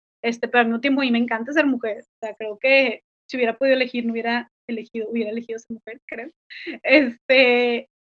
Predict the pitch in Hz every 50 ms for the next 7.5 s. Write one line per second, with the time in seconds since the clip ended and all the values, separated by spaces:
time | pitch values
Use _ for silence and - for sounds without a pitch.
0 | _ - 240 330 - 427 494 494 554 571 554 587 587 - - - - 339 349 339
1 | 330 - _ _ _ - 302 311 302 285 269 - - 269 277 294 302 - - _
2 | - 349 359 370 427 427 370 - 294 285 294 294 320 320 - - 240 233 233 254
3 | 320 381 - _ _ _ _ _ _ _ _ _ _ _ - 262 233 233 233 233
4 | 240 240 285 277 277 269 269 277 269 285 277 277 254 - - - 214 220 220 220
5 | 220 214 - 254 262 - 277 277 285 294 330 370 392 392 370 359 311 277 262 254
6 | 247 247 247 254 - - 311 - - 269 247 247 240 247 262 277 302 285 262 254
7 | 240 233 - 262 240 240 247 277 320